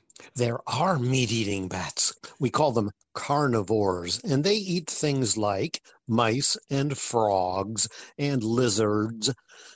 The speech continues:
things that they are able to catch. Uh, obviously, they couldn't catch a big, huge thing like a bear or a moose 'cause they're way too big. But they can catch small animals and, uh,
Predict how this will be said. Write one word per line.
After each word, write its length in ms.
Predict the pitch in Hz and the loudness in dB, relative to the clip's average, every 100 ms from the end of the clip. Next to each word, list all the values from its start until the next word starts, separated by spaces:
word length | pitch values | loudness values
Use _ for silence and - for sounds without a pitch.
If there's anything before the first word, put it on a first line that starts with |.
| - - | -16 -2
things 300 | 208 202 - | 2 2 2
that 200 | 139 - | 0 2
they 180 | 131 127 | 2 4
are 260 | 110 110 - - | 2 0 -4 -2
able 240 | 151 143 | 2 2
to 100 | 120 | 0
catch. 580 | - - 151 117 - - - _ | -2 -2 0 0 -2 -10 -12 _
Uh, 180 | 113 113 160 - | -4 -4 -6 -6
obviously, 680 | 143 127 110 - - 135 208 | 0 2 2 2 2 2 0
they 280 | 156 95 98 | -2 0 -2
couldn't 480 | - - 139 104 107 _ - | -2 -6 -4 -4 -10 _ -6
catch 380 | 120 107 - - | -2 -2 -4 -4
a 180 | 123 98 | 0 0
big, 280 | 92 120 101 | 0 -4 -4
huge 600 | - - 151 123 101 - | -12 -6 -2 -2 -4 -8
thing 400 | - 156 101 151 | -2 -2 0 -4
like 340 | 123 104 98 | -2 -2 -2
a 120 | 104 | -2
bear 360 | 98 113 101 101 | 0 -2 -2 -2
or 300 | 131 123 101 | -2 -2 -2
a 60 | 98 | 0
moose 440 | 151 175 156 - - - | 2 2 0 -2 -6 -8
'cause 180 | 104 - | -6 -4
they're 180 | 107 90 | -6 -2
way 200 | 110 95 | -2 -4
too 200 | - 98 | -6 -4
big. 380 | 117 92 - - _ - - - | -2 -4 -10 -20 _ -20 -14 -4
But 140 | 165 | -2
they 140 | 170 165 | 0 0
can 160 | 165 | -2
catch 360 | - 147 - - | -2 -4 -2 0
small 600 | - - 143 156 160 165 | 0 0 2 2 2 0
animals 520 | 131 120 127 151 - 226 | -2 -2 -2 -2 -4 -6
and, 440 | 123 110 110 101 - - - 120 | -4 -2 -2 -4 -10 -18 -10 -4
uh, 220 | 101 | -4